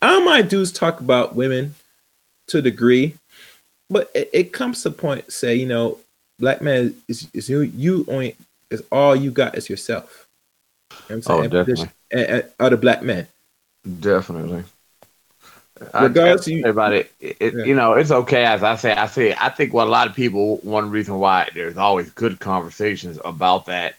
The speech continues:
Speaker 2: is because we all can relate to that in some form or
Speaker 1: Mm-hmm.
Speaker 2: way.
Speaker 1: Yeah.
Speaker 2: But, you know, one of the things is us as black men, I think that a lot of times things get skewed because people will talk about women,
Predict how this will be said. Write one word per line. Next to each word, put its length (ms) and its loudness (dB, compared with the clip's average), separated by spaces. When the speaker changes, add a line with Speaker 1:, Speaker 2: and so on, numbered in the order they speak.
Speaker 2:
is 140 -14
because 280 -8
we 140 -2
all 220 4
can 180 -8
relate 540 -4
to 80 -8
that 220 0
in 140 -6
some 260 -6
form 300 0
or 100 -2
Speaker 1:
Mm-hmm. 100 0
Speaker 2:
way. 280 2
Speaker 1:
Yeah. 60 -10
Speaker 2:
But, 340 0
you 140 0
know, 160 2
one 200 2
of 60 0
the 60 -10
things 320 0
is 280 2
us 280 -2
as 140 -10
black 400 0
men, 360 -6
I 120 0
think 320 -2
that 240 0
a 120 2
lot 260 2
of 80 -6
times 520 -2
things 280 2
get 180 4
skewed 460 4
because 260 2
people 380 4
will 140 6
talk 380 8
about 300 6
women, 360 -2